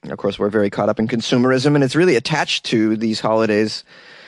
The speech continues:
In fact, some holidays are just invented for consumerism's, uh,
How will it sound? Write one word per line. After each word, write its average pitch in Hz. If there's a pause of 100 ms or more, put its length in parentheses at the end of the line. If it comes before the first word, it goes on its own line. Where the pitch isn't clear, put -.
(120)
In 143
fact, 175
some 254
holidays 208
are -
just 170
invented 131
for 165
consumerism's, 127 (920)
uh, -